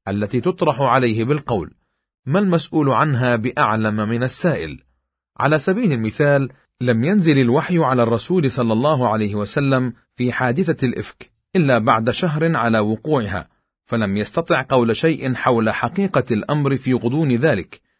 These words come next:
كذلك هي الحال مع الوحي بصدد تخلف ثلاثة أشخاص عن معركة تبوك بسبب الغفلة والإهمال، وقد تأخر نزول الوحي في هذه الحادثة خمسين يوما.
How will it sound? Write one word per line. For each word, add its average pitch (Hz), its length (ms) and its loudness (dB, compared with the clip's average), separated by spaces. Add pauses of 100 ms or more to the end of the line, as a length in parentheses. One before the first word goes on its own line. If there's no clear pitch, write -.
(240)
كذلك 156 520 0
هي 117 240 0
الحال 131 480 0 (240)
مع 101 220 0
الوحي 160 480 0
بصدد 135 540 0
تخلف 131 560 0
ثلاثة 131 720 -2
أشخاص 147 420 -2
عن 107 340 -2
معركة 117 580 0
تبوك 123 520 -2 (300)
بسبب 185 380 2
الغفلة 139 560 0
والإهمال، 113 640 -2 (380)
وقد 117 260 0
تأخر 135 640 0
نزول 131 360 2
الوحي 131 520 -2 (220)
في 139 200 -4
هذه 143 380 0
الحادثة 127 680 -2
خمسين 123 520 -4
يوما. 90 420 -4